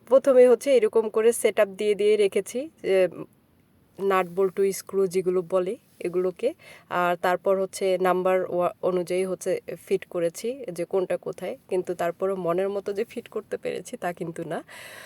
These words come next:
উম, যাই হোক, আম, এখন আসি যে একটা বাসা সেট আপ দিতে গেলে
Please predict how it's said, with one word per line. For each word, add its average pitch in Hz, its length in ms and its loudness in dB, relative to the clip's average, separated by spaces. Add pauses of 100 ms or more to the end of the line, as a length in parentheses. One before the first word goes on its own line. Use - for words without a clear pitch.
(260)
উম, 208 220 2
যাই 220 200 6
হোক, 240 340 4
আম, 202 680 2 (360)
এখন 262 280 2
আসি 247 440 0
যে 214 280 2
একটা 247 760 2 (300)
বাসা 233 440 0
সেট 240 260 2
আপ 233 80 0
দিতে 214 300 -2
গেলে 196 340 -2